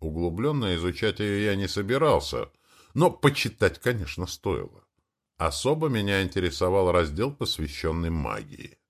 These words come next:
Магия в этом мире, в отличие от моего, существовала всегда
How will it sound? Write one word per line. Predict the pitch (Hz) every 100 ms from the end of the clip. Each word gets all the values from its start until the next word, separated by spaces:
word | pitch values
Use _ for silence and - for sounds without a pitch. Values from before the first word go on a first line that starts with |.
| _ _ _ -
Магия | 104 170 147 110
в | 92
этом | 101 104
мире, | 98 143 135
в | 76
отличие | 76 87 76 73
от | 71
моего, | 82 92 87 58
существовала | - 73 - 73 90 110 156 139
всегда | - 95 73 65 69 -